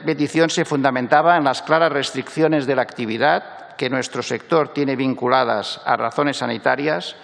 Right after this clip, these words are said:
y que, a pesar de la desescalada, impiden realizar la actividad, considerando ambas partes que la fuerza mayor persistirá aún finalizado el estado de alarma, pues las restricciones de movilidad continuarán en muchos países,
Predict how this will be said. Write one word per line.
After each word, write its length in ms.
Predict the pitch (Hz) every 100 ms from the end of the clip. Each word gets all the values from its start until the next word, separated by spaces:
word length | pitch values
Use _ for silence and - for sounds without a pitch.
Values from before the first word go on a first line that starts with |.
| - - -
y 80 |
que, 80 | 113
a 60 | 123
pesar 340 | 120 143 147
de 80 | 156
la 120 | 143
desescalada, 720 | 127 131 - - 127 143 160
impiden 480 | 135 117 139 139 123
realizar 500 | 127 117 113 143 139
la 100 | 123
actividad, 560 | - 117 101 101 95 - - - - -
considerando 640 | - 131 - 135 143 170 170
ambas 240 | 151 135
partes 420 | - 156 160 160
que 120 | - 131
la 100 | 123
fuerza 340 | 139 - 135 123
mayor 500 | 131 127 151 160 -
persistirá 640 | 127 135 117 123 131 127
aún 280 | 131 147 156
finalizado 760 | 139 117 117 113 131 131 147
el 120 | 120
estado 300 | 117 - 123
de 60 | 117
alarma, 480 | 113 101 95 98 - - - - _
pues 160 | 123 113
las 120 | 120
restricciones 640 | 123 - 113 156 165 165
de 100 | 151
movilidad 720 | 143 135 135 131 143 160 - -
continuarán 800 | 135 120 131 120 135 127 104 -
en 140 | 120
muchos 340 | 135 151 165 -
países, 640 | 127 127 - 156 165